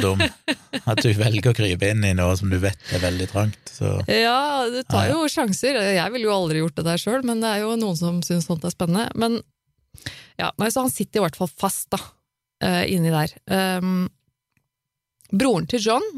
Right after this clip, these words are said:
Speaker 2: Josh heter han, han, eh, var jo også med på dette her, eh, og han var ikke så langt unna. Han var, eh, bak, eh, bak John i, eh, i korridoren et stykke, og, og oppdaget ganske fort at det var noe som var galt da.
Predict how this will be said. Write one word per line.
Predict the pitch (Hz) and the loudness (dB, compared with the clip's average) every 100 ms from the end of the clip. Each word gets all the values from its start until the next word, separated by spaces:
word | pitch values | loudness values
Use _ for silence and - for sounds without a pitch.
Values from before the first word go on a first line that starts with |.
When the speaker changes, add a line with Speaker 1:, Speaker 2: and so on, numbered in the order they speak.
| - | -8
Speaker 2:
Josh | 180 233 - - - | -2 -2 -2 -6 -4
heter | 233 226 240 | -2 -2 -2
han, | - _ _ _ - - - _ | -4 _ _ _ -20 -20 -20 _
han, | 233 233 247 226 | 0 0 0 0
eh, | 233 | 2
var | 214 208 | 2 0
jo | |
også | 185 226 | 0 0
med | 185 165 | 0 0
på | - 175 | -2 -4
dette | - | -2
her, | 202 294 - - | -2 -2 -4 -4
eh, | 214 214 - | -2 -2 -2
og | 214 | -2
han | 233 285 285 - | 0 0 0 -2
var | 190 185 175 247 247 | 0 0 2 0 -2
ikke | - - | -8 -4
så | 208 | 0
langt | 247 214 - | 2 0 -2
unna. | 262 202 165 262 277 | -2 0 2 2 0
Han | 226 | 0
var, | 202 190 208 | 0 0 -2
eh, | - 196 196 | -2 -4 -2
bak, | 175 165 165 - - | -2 0 0 -4 -4
eh, | 202 185 185 185 185 196 | 0 0 0 -2 -2 -2
bak | 175 180 208 - | 0 0 0 0
John | 196 190 220 | 0 0 0
i, | - 185 185 190 | -2 -2 0 0
eh, | 185 180 180 | 0 0 -2
i | 180 | -4
korridoren | 180 196 196 175 214 254 | 0 0 2 0 0 -2
et | |
stykke, | - 208 - 262 277 | -2 -6 -2 0 0
og, | - 202 - | 0 0 -2
og | 202 202 202 160 | -2 -2 -2 -6
oppdaget | - - 170 170 233 - | -12 -4 -2 -2 -6 -4
ganske | 226 196 214 | -4 -4 -2
fort | 180 - | -2 -2
at | 190 | -2
det | 202 | 0
var | 156 175 | 0 2
noe | 185 | 0
som | - 175 | 0 0
var | 175 | 2
galt | 151 147 175 - | 2 2 0 -2
da. | 190 | -6